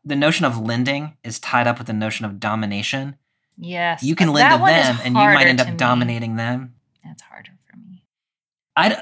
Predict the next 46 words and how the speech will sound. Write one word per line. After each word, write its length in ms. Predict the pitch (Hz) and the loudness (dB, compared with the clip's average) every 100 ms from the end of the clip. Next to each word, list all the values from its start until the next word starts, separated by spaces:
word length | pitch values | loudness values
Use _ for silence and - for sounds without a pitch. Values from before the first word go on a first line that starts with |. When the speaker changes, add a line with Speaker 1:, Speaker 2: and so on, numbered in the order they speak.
| - | -2
Speaker 1:
this 280 | 170 185 - | 2 2 2
sort 240 | - 190 | 2 2
of, 140 | 165 | 4
like, 320 | 151 139 131 127 | 4 4 2 -6
the 60 | |
goal 340 | 135 139 143 151 | -4 2 4 2
to 140 | - | -2
be, 120 | 120 | -8
to 200 | - - | -10 -6
not 320 | 123 120 120 123 | -2 2 2 2
be 80 | |
dominated 800 | 120 117 120 123 123 123 123 123 - _ | -2 0 0 -2 -2 -2 -2 -4 -12 _
and 220 | 120 117 | -8 -6
maybe, 220 | 120 117 113 | -6 -6 -4
like, 260 | 107 - | -4 -6
enjoying 560 | 123 117 113 117 117 117 | -8 -6 -4 -4 -4 -4
domination 880 | 113 113 110 110 113 127 120 123 123 | -4 -4 -4 -6 -6 -4 -4 -6 -10
of 140 | 123 | -8
other 180 | 127 123 | -6 -6
people, 520 | 123 123 123 120 117 | -8 -8 -6 -6 -6
that, 320 | 120 120 - _ _ _ _ _ | -2 -2 -2 _ _ _ _ _
that 200 | 139 151 | 0 4
I 80 | 143 | 2
find 280 | 123 120 110 | 0 -4 -4
troubling. 440 | - 113 120 131 | -4 -4 -6 -6
I 40 | 117 | -8
don't 120 | 113 | -8
know, 80 | 113 | -8
quite 220 | 123 107 | -6 -6
know 80 | 110 | -6
what 100 | 98 | -8
to 40 | |
do 160 | 95 107 | -8 -8
with 160 | 117 147 | -8 -8
it. 200 | 151 _ _ _ _ _ _ _ _ _ | -10 _ _ _ _ _ _ _ _ _
But 100 | 147 | 0
it 100 | 151 | 2
is 100 | 143 | 0
pointing 360 | - 170 180 160 | -2 4 6 4
to 100 | 131 | 2
something 260 | 135 127 | 0 2
that 120 | 123 | 2
I 100 | 113 | 2
think 360 | 110 - 131 123 | 0 -2 -2 0
is 200 | 113 - | -2 -4
true, 560 | - 139 107 101 101 | -4 -2 -2 -4 -10